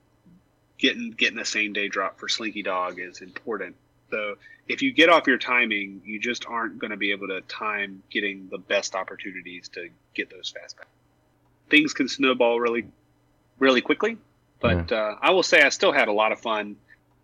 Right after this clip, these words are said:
Speaker 1: I missed my, my run partner. It made it
Speaker 2: <laughs>
Speaker 1: a little bit more
Speaker 2: Yeah.
Speaker 1: difficult to ride, to drive, eat,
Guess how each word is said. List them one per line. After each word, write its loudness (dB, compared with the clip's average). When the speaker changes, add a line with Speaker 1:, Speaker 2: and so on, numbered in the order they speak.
Speaker 1:
I 0
missed 4
my, 4
my 2
run 4
partner. 2
It -4
made 2
it 6
Speaker 2:
<laughs> 4
Speaker 1:
a 4
little -4
bit 4
more 2
Speaker 2:
Yeah. -8
Speaker 1:
difficult 2
to -2
ride, 2
to -4
drive, 2
eat, -6